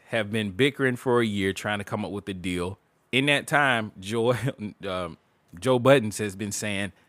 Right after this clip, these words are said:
"I'm retired. I hate rapping. I'm not rapping. I'm done."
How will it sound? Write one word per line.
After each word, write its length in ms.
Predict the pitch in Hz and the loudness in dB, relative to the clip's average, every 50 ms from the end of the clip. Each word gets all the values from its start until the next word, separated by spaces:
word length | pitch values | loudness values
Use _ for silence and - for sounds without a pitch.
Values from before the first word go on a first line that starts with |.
| _ _ _ _ | _ _ _ _
"I'm 220 | 110 120 139 147 156 | 0 0 0 2 0
retired. 540 | 160 - - 131 113 117 117 113 113 - - - | -2 -2 0 2 4 4 4 2 0 -2 -4 -4
I 120 | 98 95 | -6 -4
hate 260 | 87 92 117 139 - 113 | -4 -2 -2 -4 -2 -2
rapping. 400 | 117 110 104 95 - 110 98 95 - - | -2 -2 -2 -2 -4 -8 -10 -10 -12 -12
I'm 160 | 92 87 90 | -10 -8 -4
not 200 | 98 117 127 - - | 0 0 0 0 0
rapping. 420 | 117 110 107 104 - - 98 104 - | -2 -2 -2 -2 -4 -8 -12 -10 -10
I'm 160 | - 95 95 92 | -8 -8 -8 -6
done." 360 | 87 113 123 113 92 80 | -4 -2 -2 -2 -2 -6